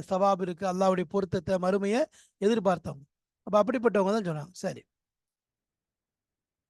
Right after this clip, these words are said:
அப்ப ஃபியத் அப்படிங்கிறதுக்கு எங்கேயும் உரிமை கிடையாதுங்கிற விஷயத்தையும் நாம சொல்லிட்டோம். அப்ப அல்லாஹ்வுடைய நாட்டம், அல்லாஹ்வுடைய அந்த கம் மின் ஃபியத்தின் கலீலத்தில் அல்லாஹ்வுடைய நாட்டம், அல்லாஹ்வுடைய அந்த, அஹ், நடை, அல்லாஹ்வுடைய எண்ணத்தின் பேர்ல தான்,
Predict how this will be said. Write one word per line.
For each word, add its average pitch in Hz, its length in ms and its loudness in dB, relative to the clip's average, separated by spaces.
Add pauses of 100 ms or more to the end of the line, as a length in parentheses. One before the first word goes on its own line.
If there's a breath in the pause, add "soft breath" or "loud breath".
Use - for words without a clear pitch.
(600)
அப்ப 208 200 2
ஃபியத் 247 380 0
அப்படிங்கிறதுக்கு 202 540 -2
எங்கேயும் 196 320 0
உரிமை 202 240 2
கிடையாதுங்கிற 180 520 -4
விஷயத்தையும் 170 460 -6 (380 soft breath)
நாம 165 180 -4
சொல்லிட்டோம். 185 440 -6 (340)
அப்ப 202 100 2
அல்லாஹ்வுடைய 247 480 4
நாட்டம், 226 460 0 (100)
அல்லாஹ்வுடைய 196 500 2
அந்த 180 180 -8
கம் 196 180 0
மின் 196 140 -4
ஃபியத்தின் 185 360 -4
கலீலத்தில் 185 480 0 (400)
அல்லாஹ்வுடைய 247 460 4
நாட்டம், 214 440 0
அல்லாஹ்வுடைய 214 540 4 (560 soft breath)
அந்த, 180 160 -4 (680)
அஹ், 185 180 -4
நடை, 196 300 -2
அல்லாஹ்வுடைய 202 440 6
எண்ணத்தின் 208 440 -2
பேர்ல 165 300 0
தான், 220 200 2